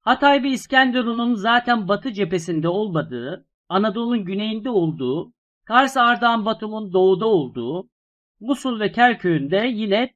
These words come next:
güneyde olduğu ortadadır. Yani buraların Batı Anadolu'yla ve Yunan ordusuyla yapılan bir mücadeleyle ilgisi bulunmamaktadır. Çünkü zaten Hatay ve İskenderun Fransa ile alakalı,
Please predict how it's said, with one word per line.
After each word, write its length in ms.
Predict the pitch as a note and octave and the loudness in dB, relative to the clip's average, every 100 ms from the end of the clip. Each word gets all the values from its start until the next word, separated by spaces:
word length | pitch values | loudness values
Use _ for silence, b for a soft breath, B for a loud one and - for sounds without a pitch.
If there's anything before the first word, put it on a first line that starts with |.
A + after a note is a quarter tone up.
| _ | _
güneyde 400 | G3+ A#3 B3 G#3+ | -6 -2 0 2
olduğu 440 | A3+ D#3+ C3 A#3 A#3+ | 2 2 0 -4 -2
ortadadır. 480 | F3 E3+ B2 - _ _ - | -2 -4 -6 -12 _ _ 0
Yani 300 | F3 F3 E3+ | 2 2 2
buraların 640 | G#3+ F3+ D3+ F#3 B3 E3 | 2 2 2 0 -2 -2
Batı 240 | D#3+ E3+ B3+ | -2 0 2
Anadolu'yla 880 | G3+ F3 D#3+ C#3 B2+ G#2+ C3 G#3 E3 | 2 0 -2 -4 -6 -6 -2 -2 -2
ve 60 | D#3+ | -4
Yunan 420 | C3 C#3+ F#3 A#3 | -2 0 2 2
ordusuyla 600 | D#3 D3+ C#3 - E3+ C3+ | -2 -4 -6 -2 0 0
yapılan 420 | C#3 C3+ C3+ B2 | -2 -4 -8 -6
bir 120 | C3+ | -8
mücadeleyle 840 | B2+ C#3 D3+ D3 C3 B2+ A#2+ B2+ A3+ | -10 -8 -2 -2 -2 -6 -6 -6 -4
ilgisi 440 | E3 B2+ D3 C#4 | -6 -8 -8 -8
bulunmamaktadır. 880 | G#3+ D#3 A2+ F#2+ F#2+ _ _ _ _ _ _ _ _ _ | -6 -6 -8 -12 -18 _ _ _ _ _ _ _ _ _
Çünkü 280 | - F#3 F#3+ | -8 -6 0
zaten 440 | G#3 A3+ A3+ A3 | 4 4 4 2
Hatay 400 | F#3+ G#3+ A3 G#3+ | 2 0 2 2
ve 80 | F#3+ | 2
İskenderun 680 | E3+ - G#3+ F#3+ F#3 B3+ B3+ | 0 0 -2 0 0 -2 -6
Fransa 420 | G#3 G#3 G#3 E3+ D3 | 0 2 2 0 -2
ile 140 | C3 | 0
alakalı, 720 | B2+ A#2+ A#2 - A2 B2+ G3+ | -4 -4 -8 -10 -8 -4 -4